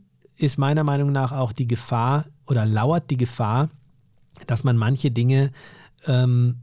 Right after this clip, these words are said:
dass man unachtsam wird, dass man manche Dinge einfach nicht mehr so macht, wie man sie eigentlich tun sollte und dass dann auch die Qualität, die Skipper-Qualität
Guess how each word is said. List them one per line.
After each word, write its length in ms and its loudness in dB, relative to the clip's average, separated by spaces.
dass 120 0
man 100 2
unachtsam 580 0
wird, 220 -8
dass 80 -2
man 120 0
manche 260 0
Dinge 220 -2
einfach 260 -2
nicht 260 -2
mehr 260 -2
so 140 -2
macht, 240 -4
wie 60 -2
man 160 0
sie 80 -4
eigentlich 320 -4
tun 320 0
sollte 640 0
und 240 -2
dass 200 -4
dann 180 -2
auch 160 -4
die 120 -12
Qualität, 840 -4
die 80 -4
Skipper-Qualität 1000 -2